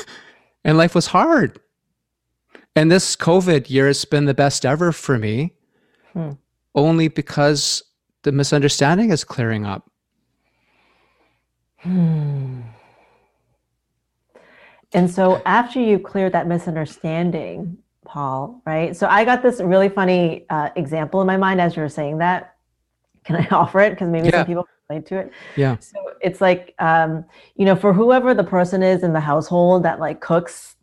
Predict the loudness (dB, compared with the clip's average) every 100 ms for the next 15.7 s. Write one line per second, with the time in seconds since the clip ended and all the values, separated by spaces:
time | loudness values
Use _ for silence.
0 | _ -4 0 0 0 0 2 4 2 0
1 | -10 _ -8 -8 -8 2 2 4 0 2
2 | 2 2 -2 -18 -20 -4 2 2 2 0
3 | 4 4 4 2 2 2 2 2 0 0
4 | -2 -4 0 2 2 -2 -2 0 0 -2
5 | -4 -20 -20 0 4 4 6 6 6 4
6 | 0 0 0 0 2 2 4 4 4 0
7 | -4 -2 -2 0 -2 0 0 2 2 2
8 | 2 0 -2 -8 -20 -20 -20 -4 0 0
9 | 0 0 -2 -8 _ -6 -2 -2 -2 0
10 | 2 2 2 2 2 0 -2 -4 -4 -6
11 | -4 -4 -4 -8 -12 -10 -10 -12 -10 -8
12 | -6 -8 -8 -8 -8 -6 -6 -8 -10 -4
13 | -2 0 0 -2 -4 -4 -4 -4 -4 0
14 | 2 4 2 0 -4 -2 0 0 2 2
15 | 4 4 4 4 2 0